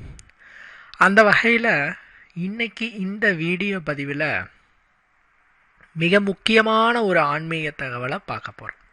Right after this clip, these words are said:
என்னன்னா, வருகிற ஜனவரி இருபத்தி ஒன்பதாம் தேதி, தை மாதம் பதினாறாவது நாள், புதன்கிழமை. இந்நாள் தை மாத அமாவாசை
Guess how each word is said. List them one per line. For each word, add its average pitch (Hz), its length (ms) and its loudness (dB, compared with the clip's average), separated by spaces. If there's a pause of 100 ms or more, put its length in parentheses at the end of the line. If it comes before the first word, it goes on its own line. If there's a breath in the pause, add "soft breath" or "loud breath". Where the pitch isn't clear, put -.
(280)
என்னன்னா, 139 580 -6 (560 loud breath)
வருகிற 196 580 0
ஜனவரி 220 760 -4
இருபத்தி 220 600 -8
ஒன்பதாம் 165 760 -10
தேதி, 135 800 -12 (420 loud breath)
தை 226 340 -2
மாதம் 185 720 -8
பதினாறாவது 170 1120 -8
நாள், 127 540 -8 (140)
புதன்கிழமை. 139 1080 -8 (420)
இந்நாள் 147 680 0 (540 loud breath)
தை 254 580 0
மாத 190 760 0 (240)
அமாவாசை 196 1200 -2